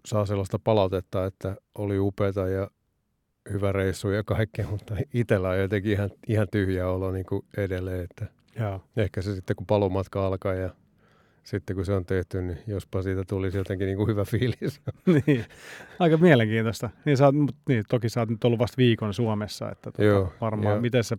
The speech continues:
Speaker 2: koet, että onko sun mieli vielä merellä? Oot sä
Speaker 1: Ei, se
Speaker 2: miettinyt
Speaker 1: tuntuu, että se
Speaker 2: kotiutumaan?
Speaker 1: nollaantuu niinku saman tien, kun pääsi laiturille
Speaker 2: Okei.
Speaker 1: siellä. Ja se oli tosi erikoista, kun sitten on kuitenkin kaksi vierasta ihmistä vastassa ja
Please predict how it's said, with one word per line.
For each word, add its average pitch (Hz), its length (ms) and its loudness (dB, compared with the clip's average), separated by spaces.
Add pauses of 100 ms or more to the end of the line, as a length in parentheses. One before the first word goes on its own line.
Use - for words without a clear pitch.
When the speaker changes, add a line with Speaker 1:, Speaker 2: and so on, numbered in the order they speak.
(200)
Speaker 2:
koet, 113 320 2
että 110 200 -6
onko 107 120 -6
sun 110 260 -4 (720)
mieli 113 280 4
vielä 113 240 2
merellä? 110 460 0 (420)
Oot 151 260 -12
sä 113 160 -8 (580)
Speaker 1:
Ei, 107 80 0
se 104 60 2
Speaker 2:
miettinyt 110 300 4
Speaker 1:
tuntuu, 113 340 4
että 110 120 2 (120)
se 104 100 0
Speaker 2:
kotiutumaan? 110 300 0 (200)
Speaker 1:
nollaantuu 107 540 2
niinku 104 260 0
saman 104 340 0
tien, 95 200 -2
kun 92 120 -8
pääsi 98 240 -2
laiturille 95 520 -2
Speaker 2:
Okei. 131 100 0 (140)
Speaker 1:
siellä. 107 200 2
Ja 98 80 0
se 95 100 -4
oli 101 100 -2
tosi 104 380 -2 (140)
erikoista, 104 580 -2
kun 101 220 -6 (760)
sitten 104 300 -6
on 98 60 -4
kuitenkin 98 480 -6 (240)
kaksi - 280 -4
vierasta 101 400 0
ihmistä 95 440 -4
vastassa 101 480 -4
ja 90 140 -6